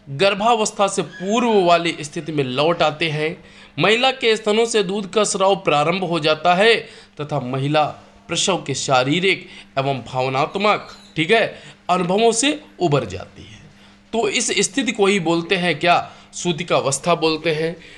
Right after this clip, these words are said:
ये देखिएगा, डेफिनेशन आप लोग जरूर ध्यान रखेंगे, क्योंकि यहीं से जो है क्वेश्चंस निकल कर आएंगे। अब इसके बाद देखिएगा, सूतिकावस्था तो आप लोग समझ गए होंगे। अब इसके बाद देखिएगा, बिल्कुल हम लोग जानेंगे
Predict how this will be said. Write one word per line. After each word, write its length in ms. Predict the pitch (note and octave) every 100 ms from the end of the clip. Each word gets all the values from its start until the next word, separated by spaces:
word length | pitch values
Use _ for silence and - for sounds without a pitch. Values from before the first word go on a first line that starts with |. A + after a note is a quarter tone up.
| -
ये 140 | - B3
देखिएगा, 480 | A3+ A#3+ G3 C3+ C3
डेफिनेशन 640 | C#3 F#3 G3+ G3 G3 G#3+
आप 200 | F3+ F3+
लोग 260 | D#3 E3+ E3+ - - - C3+
जरूर 300 | D#3+ F#3 G#3+
ध्यान 260 | F3 F3+
रखेंगे, 340 | E3 E3 D#3+ D#3
क्योंकि 320 | D#3 C#3 D3+
यहीं 400 | C#3 C3+ C#3 F3
से 180 | F3+ C#3+
जो 160 | C3+
है 160 | C3 B2+
क्वेश्चंस 600 | B2+ C3+ B2+ - D3 C#3+
निकल 300 | B2 A#2 C3
कर 320 | B2+ G3+ A3 -
आएंगे। 460 | A#2+ - - - - - - - - -
अब 120 | D3
इसके 220 | E3+ - -
बाद 180 | F3
देखिएगा, 340 | E3 E3 E3+ C3
सूतिकावस्था 720 | - F3 F3+ F#3 F#3+ F3 -
तो 120 | F3+ F3
आप 160 | D#3+
लोग 100 | E3+
समझ 240 | - D#3 D#3
गए 120 | D#3
होंगे। 380 | D#3 D3 D3+ E3+ - - - - -
अब 140 | F#3+ G#3+
इसके 240 | A3 B3
बाद 160 | A#3+ A#3+
देखिएगा, 460 | G#3+ A3 E3 C3+ C#3 - - _ _ _ _ _ _ _ -
बिल्कुल 460 | C#3 E3 F3 D3 - - - - -
हम 160 | G3
लोग 120 | A#3
जानेंगे 460 | F#3 G3 A3 G#3 F#3